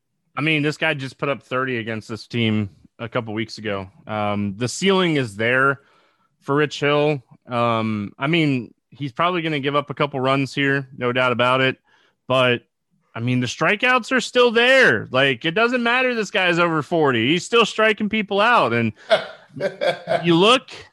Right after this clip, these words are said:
Speaker 1: you actually look, the Yankees are gonna go, like, super right-handed heavy here, like, super right-handed heavy. Like, they might have nine righties in this lineup. And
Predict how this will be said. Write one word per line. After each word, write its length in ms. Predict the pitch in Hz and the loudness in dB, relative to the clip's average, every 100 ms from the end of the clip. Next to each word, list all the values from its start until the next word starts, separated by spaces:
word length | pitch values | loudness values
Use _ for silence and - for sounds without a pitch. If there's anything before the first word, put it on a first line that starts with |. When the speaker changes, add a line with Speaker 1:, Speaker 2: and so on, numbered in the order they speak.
| - - - - | -20 -20 -20 -4
Speaker 1:
you 160 | 156 240 | 0 2
actually 300 | 254 302 220 | 2 0 2
look, 220 | 214 160 | 2 2
the 120 | 185 | 0
Yankees 400 | 240 330 381 302 | 2 2 2 2
are 80 | 220 | 4
gonna 260 | 196 190 | 4 4
go, 400 | 151 139 147 131 | 4 4 4 4
like, 240 | 123 117 - | 4 2 0
super 460 | - 160 156 160 | -4 0 2 2
right-handed 500 | 139 143 139 139 127 | 4 4 4 2 4
heavy 260 | 123 127 135 | 4 2 2
here, 380 | 143 143 151 143 - | 2 2 2 -2 -2
like, 220 | 120 - | -2 -2
super 360 | - 170 151 | -2 0 2
right-handed 460 | 143 135 131 127 117 | 2 4 2 2 4
heavy. 320 | 113 98 95 123 | 2 0 -4 -4
Like, 240 | 120 107 | -2 0
they 140 | 123 131 | 0 2
might 240 | 147 139 | 2 2
have 580 | 139 135 131 127 104 - _ | 2 2 4 2 -2 -16 _
nine 340 | 113 120 135 131 | -2 0 2 2
righties 400 | 123 120 113 110 | 2 2 0 0
in 80 | 110 | -2
this 140 | - | 0
lineup. 380 | 113 110 104 - _ _ _ _ _ - | 0 2 0 -2 _ _ _ _ _ -2
And 540 | 160 165 156 147 135 | 2 4 4 2 0